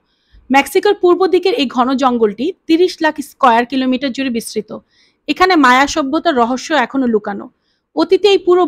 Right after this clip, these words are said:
বন মায়া সভ্যতার অধীনে ছিল, যেখানে তারা অনেক শহর গড়ে তুলেছিল। এই সভ্যতার লোকেরা দক্ষ বলে বিবেচিত ছিল, কারণ প্রাচীন মিশরীয়দের মতো তারা পিরামিড এবং শহর নির্মাণ করেছিল। সেই সাথে তারা কৃষিকাজ, মৃৎশিল্প,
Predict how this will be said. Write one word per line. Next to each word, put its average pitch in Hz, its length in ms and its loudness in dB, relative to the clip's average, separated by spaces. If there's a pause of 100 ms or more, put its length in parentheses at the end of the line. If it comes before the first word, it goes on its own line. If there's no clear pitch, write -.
বন 233 240 4
মায়া 240 260 4
সভ্যতার 294 440 -4
অধীনে 240 300 0
ছিল, 214 220 -10 (320)
যেখানে 311 340 0
তারা 370 220 2
অনেক 277 260 2
শহর 269 300 -2
গড়ে 220 200 2
তুলেছিল। 208 400 -6 (460)
এই 302 100 -2
সভ্যতার 370 460 2
লোকেরা 330 280 0 (100)
দক্ষ 247 300 0
বলে 339 220 0
বিবেচিত 233 400 -4 (120)
ছিল, 214 140 -10 (400)
কারণ 262 220 2 (360)
প্রাচীন 302 280 2
মিশরীয়দের 359 600 0
মতো 247 260 2 (440)
তারা 262 180 6 (120)
পিরামিড 302 440 0
এবং 269 220 0
শহর 294 260 -2
নির্মাণ 254 280 0
করেছিল। 208 420 -6 (420)
সেই 339 200 -2
সাথে 349 220 -4
তারা 302 200 0
কৃষিকাজ, 254 540 -2 (320)
মৃৎশিল্প, 269 520 -2